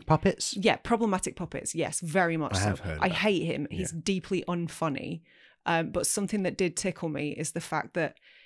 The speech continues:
Speaker 1: he used two of the eyes from the Mars Attacks alien in his dead terrorist puppet.
Speaker 2: Right.
Speaker 1: Which is called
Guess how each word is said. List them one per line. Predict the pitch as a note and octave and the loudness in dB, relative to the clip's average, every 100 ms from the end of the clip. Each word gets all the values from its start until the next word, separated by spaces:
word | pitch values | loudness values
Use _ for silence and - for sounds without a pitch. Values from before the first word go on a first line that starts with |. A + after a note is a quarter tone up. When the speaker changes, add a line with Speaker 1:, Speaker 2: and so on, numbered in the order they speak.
| - | -20
Speaker 1:
he | - F#3+ | -2 -2
used | E3 F3+ E3+ D#3+ - - - | 0 0 0 0 -4 -8 -2
two | G3+ F#3+ | 2 2
of | F3+ | 2
the | F#3 - | -2 0
eyes | F#3 E3+ D#3 D3 D#3 - - | 0 0 0 0 0 -2 -4
from | - E3+ D#3+ | -4 -2 -2
the | D#3 D3 | -2 -2
Mars | E3+ E3+ D#3+ | 0 -2 -2
Attacks | - E3+ - - | -4 -4 -4 -4
alien | F3 E3+ C#3 - C#3+ F3 - - _ _ D#3 | -2 0 -2 -4 -6 -8 -16 -20 _ _ -4
in | E3 | -2
his | F3+ D#3+ | -2 -2
dead | F#3+ F3 E3+ | -2 -2 -2
terrorist | G3 F#3+ G3 G#3+ - - | -2 0 0 -2 -6 -6
puppet. | G#3+ - C4+ - _ _ _ _ | -6 0 -2 -2 _ _ _ _
Speaker 2:
Right. | G2+ F2+ D#2+ F#2+ - _ _ _ - - - - | -8 -6 -4 -6 -10 _ _ _ -20 -20 -20 -6
Speaker 1:
Which | F3+ - | -4 0
is | F#3 | -2
called | - F3+ | -2 -4